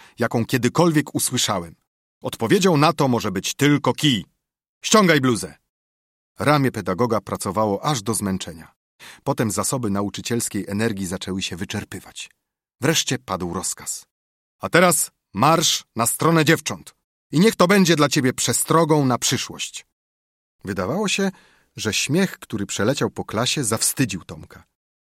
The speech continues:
W rzeczywistości jednak przyczyną jego zmieszania było pełne onieśmielenia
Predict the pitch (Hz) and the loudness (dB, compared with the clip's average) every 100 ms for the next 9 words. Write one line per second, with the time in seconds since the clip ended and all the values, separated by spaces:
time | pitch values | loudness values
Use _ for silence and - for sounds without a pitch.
0 | _ - 90 - 90 - 127 - - 92 | _ -10 -8 -8 -8 -2 -2 -2 -4 -4
1 | 78 101 151 - - _ - 113 - 190 | -2 -2 -2 -8 -20 _ -10 -6 -2 0
2 | 160 120 101 92 92 - 143 170 156 127 | 0 0 -2 -2 -4 -2 -2 0 0 -2
3 | 101 92 90 _ - 196 190 165 147 107 | -4 -4 -4 _ -8 -4 -2 -2 -4 -4
4 | 107 104 - 95 113 117 | -4 -4 -4 -2 0 -2